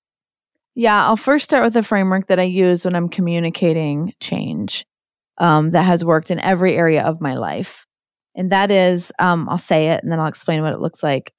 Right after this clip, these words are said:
Do you understand it? Do you agree with it? And do you like it? Do you understand it? Do you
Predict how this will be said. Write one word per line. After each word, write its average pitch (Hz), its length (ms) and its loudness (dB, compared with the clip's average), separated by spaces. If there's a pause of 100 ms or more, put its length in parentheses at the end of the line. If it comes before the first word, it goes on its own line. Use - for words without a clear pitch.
Do 180 80 -2
you 196 120 4
understand 202 560 0
it? - 400 0 (760)
Do 175 80 -2
you 185 80 4
agree 220 280 4
with 220 140 2
it? 165 280 4 (180)
And 180 100 -2
do 170 80 2
you 175 60 4
like 151 260 2
it? - 200 -8 (1000)
Do - 80 -8
you 170 40 -2
understand 220 520 2
it? - 420 0 (1000)
Do 175 180 -2
you 196 480 2